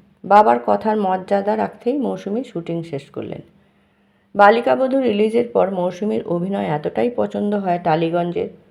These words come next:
প্রযোজক ও পরিচালকদের, অনেকেই প্রাণতোষবাবুর সঙ্গে যোগাযোগ করলেন। তাঁদের বিভিন্ন ছবিতে নায়িকার ভূমিকায় চান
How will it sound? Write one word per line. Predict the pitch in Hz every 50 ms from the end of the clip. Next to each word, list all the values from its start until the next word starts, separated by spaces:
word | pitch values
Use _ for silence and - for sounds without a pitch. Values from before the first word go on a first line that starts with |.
| _ _ _ _ _ _
প্রযোজক | - 170 170 175 180 180 196 202 208 - 196
ও |
পরিচালকদের, | 190 - - 160 160 160 170 165 165 175 170 165 - 156 160 160 - - - _ _ _ _
অনেকেই | - - 196 208 233 240 262 269 320 339 - - - - _ _ _ _
প্রাণতোষবাবুর | - 170 160 170 180 185 196 220 214 208 214 214 208 214
সঙ্গে | 214 - 214 214 233
যোগাযোগ | 240 220 165 160 151 151 156 160 160
করলেন। | - 147 135 131 143 - - - _ _ _ _ _ _ _ _ _ _ _ -
তাঁদের | 226 226 247 262 277 269
বিভিন্ন | 226 226 226 220 247 247 254 262
ছবিতে | 247 - 226 220 226 226 - - 294 320 294
নায়িকার | 190 190 185 180 185 185 - 208 202
ভূমিকায় | 196 202 196 202 202 208 202 202 202
চান | 202 190 180 196 226 269